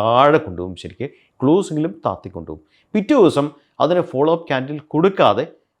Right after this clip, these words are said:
ഒരൊറ്റ കയറ്റം കയറ്റും. ചില കേസുകളിൽ ഷേക്ക് ഔട്ട് ക്യാൻഡിൽ എന്ത് സംഭവിക്കും? രാവിലെ മുതൽ stock-ിനെ പുഷ് ചെയ്ത്, പുഷ് ചെയ്ത് താഴെ കൊണ്ടുവന്നിട്ട് മൂന്ന് മണിക്ക് ശേഷം ഒരൊറ്റ കയറ്റം കയറ്റും. അപ്പോൾ എന്താ സംഭവിക്കുന്നത്?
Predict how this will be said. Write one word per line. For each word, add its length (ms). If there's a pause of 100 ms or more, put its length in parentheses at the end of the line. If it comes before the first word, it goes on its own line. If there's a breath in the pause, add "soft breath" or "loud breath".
ഒരൊറ്റ 280 (120)
കയറ്റം 280
കയറ്റും. 200 (680)
ചില 240
കേസുകളിൽ 500
ഷേക്ക് 220
ഔട്ട് 100
ക്യാൻഡിൽ 240
എന്ത് 220
സംഭവിക്കും? 360 (380 soft breath)
രാവിലെ 380
മുതൽ 200
stock-ിനെ 400
പുഷ് 140
ചെയ്ത്, 200
പുഷ് 140
ചെയ്ത് 200
താഴെ 280
കൊണ്ടുവന്നിട്ട് 400 (380 soft breath)
മൂന്ന് 380
മണിക്ക് 240
ശേഷം 240
ഒരൊറ്റ 340 (140)
കയറ്റം 280
കയറ്റും. 200 (140)
അപ്പോൾ 200
എന്താ 200
സംഭവിക്കുന്നത്? 380